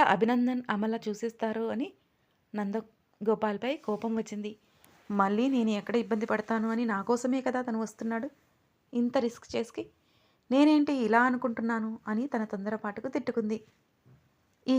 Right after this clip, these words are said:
అభినందన్ని ఇక్కడే ఎక్కడో కట్టేసిపోతే బాగుండు.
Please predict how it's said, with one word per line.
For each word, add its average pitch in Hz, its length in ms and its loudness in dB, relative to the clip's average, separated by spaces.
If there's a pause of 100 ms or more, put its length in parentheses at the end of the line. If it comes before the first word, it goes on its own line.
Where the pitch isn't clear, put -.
(100)
అభినందన్ని 220 640 2 (300)
ఇక్కడే 285 460 2
ఎక్కడో 214 260 -4
కట్టేసిపోతే 220 680 -2
బాగుండు. 196 400 -6